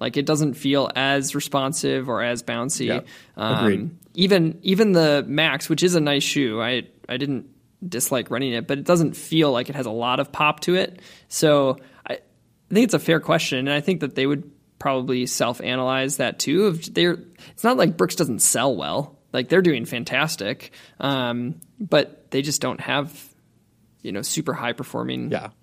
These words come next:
Speaker 1: foams right now. And they could come and show us their numbers, and maybe we'd be wrong.
Speaker 2: Right.
Speaker 1: But from a feel standpoint, it doesn't feel that way.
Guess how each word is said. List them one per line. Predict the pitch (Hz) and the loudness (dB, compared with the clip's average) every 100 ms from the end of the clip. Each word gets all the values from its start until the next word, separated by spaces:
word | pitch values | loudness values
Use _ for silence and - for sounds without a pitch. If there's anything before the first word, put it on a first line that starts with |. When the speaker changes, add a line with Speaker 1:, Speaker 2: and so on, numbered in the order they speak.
| _ | _
Speaker 1:
foams | - 98 156 175 | -12 -8 -6 -6
right | 73 80 | -8 -6
now. | 92 107 - - - - _ - | -6 -6 -10 -18 -20 -20 _ -4
And | 151 | 2
they | 170 | 2
could | 175 190 | 2 2
come | 202 | 2
and | 185 | 2
show | - 160 | 2 2
us | 156 - | 2 0
their | 139 | 0
numbers, | 127 139 117 120 | 0 -2 -4 -4
and | 120 | -6
maybe | 117 120 | -4 -4
we'd | 117 101 | -4 -6
be | 98 | -8
wrong. | 92 76 165 135 | -8 -8 -4 -2
Speaker 2:
Right. | 113 | 0
Speaker 1:
But | 107 - _ - | -2 -6 _ -4
from | 147 | -2
a | 120 | -2
feel | - 196 190 | -2 4 4
standpoint, | - 123 123 127 117 | 4 -2 -4 -6 -4
it | |
doesn't | 151 131 | -4 -6
feel | - 135 127 | -6 -4 -2
that | 120 | -2
way. | 123 | -2